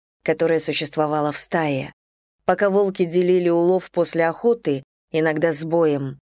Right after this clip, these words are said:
я оставалась в стороне и наблюдала, запоминала, а потом показала, на что способна.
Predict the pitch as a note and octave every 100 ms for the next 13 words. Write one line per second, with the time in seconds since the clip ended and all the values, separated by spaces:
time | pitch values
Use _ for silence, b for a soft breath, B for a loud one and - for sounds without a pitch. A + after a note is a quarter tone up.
0 | _ _ F#3+ A3+ A3+ G#3+ G#3 G3+ G3 -
1 | F#3 F#3+ G3 G#3+ G3 F3+ F#3 G3 F#3 D#3+
2 | C#3 C3 C3 _ _ _ _ _ _ E3
3 | E3+ G3 G3+ G#3 G#3+ F#3+ D#3 C#3 C3+ C3+
4 | _ _ _ _ _ _ _ _ - F#3+
5 | F#3+ G3 F#3+ G3 B3+ B3+ A#3+ A3+ _ _
6 | _ _ G3+ F#3+ F3 F#3 F#3+ F3+ E3 -
7 | F3+ E3 - E3+ - D#3 C3+ C3 C3